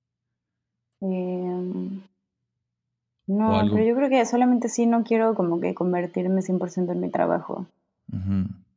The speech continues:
Speaker 1: Pero no, no tengo un lema, creo.
Speaker 2: ¿Cuál, cuál dirías que es como tu habilidad más fuerte, este, como persona?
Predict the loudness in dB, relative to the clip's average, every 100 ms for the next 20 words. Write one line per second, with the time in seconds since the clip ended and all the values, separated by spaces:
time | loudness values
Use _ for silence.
0 | _ _ _ _ _ -6 -4 -2 0 0
1 | -2 0 0 2 2 2 0 -4 -6 -8
2 | -8 -8 -12 -16 -20 _ _ _ _ _
3 | _ 0 0 2 2 2 2 2 0 0
4 | -2 0 0 2 2 0 2 2 4 4
5 | 4 2 2 2 2 2 4 4 4 0
6 | -4 -16 -12 -8 -8 -8 -8 -6 -6 -8
7 | -10 -10 -10 -6 -4 -2 -4 2 4 4
8 | 0 -10